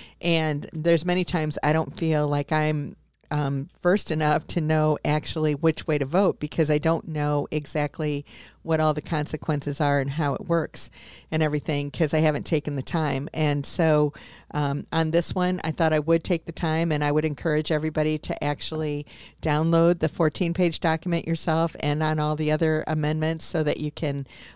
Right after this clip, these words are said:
look at it and make the right decision, you know, for yourself in regards to what you think is right.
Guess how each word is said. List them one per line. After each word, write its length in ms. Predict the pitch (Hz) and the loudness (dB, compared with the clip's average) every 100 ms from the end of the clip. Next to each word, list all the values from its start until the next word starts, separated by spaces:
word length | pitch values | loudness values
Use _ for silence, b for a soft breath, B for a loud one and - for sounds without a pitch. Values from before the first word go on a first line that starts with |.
| B | B
look 240 | 180 - | 0 2
at 100 | 175 | 2
it 160 | 175 160 | 2 0
and 140 | 160 | 0
make 220 | 156 151 | 0 0
the 100 | 165 | -2
right 220 | 156 156 | 0 0
decision, 720 | - - - 180 170 156 151 - | -2 -6 0 0 2 0 -2 -4
you 100 | 160 | -2
know, 140 | 151 143 | 0 0
for 200 | - 151 | 0 0
yourself 560 | 139 - 190 170 151 | 0 0 2 2 0
in 160 | - 147 | -4 -4
regards 400 | 147 147 147 - | -2 0 0 -2
to 100 | 160 | -2
what 140 | 151 | -2
you 80 | 139 | -2
think 260 | 143 156 156 | -4 -4 -2
is 160 | 143 | -2
right. 320 | 147 143 165 | -2 0 -2